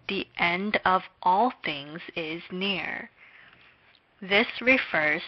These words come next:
to the end of this world. We are all approaching the end of this world. We must acknowledge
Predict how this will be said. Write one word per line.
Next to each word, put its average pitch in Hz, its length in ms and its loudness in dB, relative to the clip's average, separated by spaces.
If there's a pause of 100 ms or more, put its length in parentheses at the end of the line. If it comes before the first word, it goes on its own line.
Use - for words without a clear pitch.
(240)
to 190 180 0
the 202 260 -2
end 165 480 2
of 294 220 4 (160)
this 156 340 -2 (240)
world. 175 600 2 (1120)
We 202 220 4
are 175 460 6
all 170 600 4
approaching 180 1040 0 (180)
the 185 300 -4
end 160 480 -2
of 196 220 2 (200)
this 156 220 -8 (160)
world. 180 580 -4 (1040)
We 240 220 0
must 214 360 0
acknowledge 156 1000 0